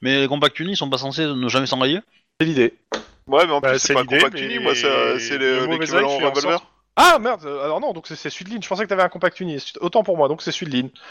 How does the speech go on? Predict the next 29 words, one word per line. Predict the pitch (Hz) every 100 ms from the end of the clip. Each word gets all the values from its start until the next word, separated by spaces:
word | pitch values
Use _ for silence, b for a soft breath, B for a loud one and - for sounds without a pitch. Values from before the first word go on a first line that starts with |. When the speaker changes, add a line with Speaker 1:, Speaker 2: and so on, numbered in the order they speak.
| B -
Speaker 2:
Lynn, | 208
tu | 175
vois | 139 165
que | 160 139
ton | 139 123
compact, | 131 127 175 -
euh, | 123
il | 120 120
est... | 117 110
Bah, | 110 107 104
la | 117
balle, | 120 156
ouais, | 143 143
c'était | - 139
coincé. | 139 - 104 _ _ B B B
Et | 113 113 117
c'est | 160
Speaker 1:
Ok. | 127
Speaker 2:
ja-, | 120 180 -
c'est | 196
jamais | 160 202 240
arrivé | 233 214 156
jusque-là, | 135 135 151 143 196 185
et, | 143
euh, | 127 117 117 113 110 -
c'était | 123
Speaker 1:
Ouais. | 123
Speaker 2:
pas | 175
s- | - - -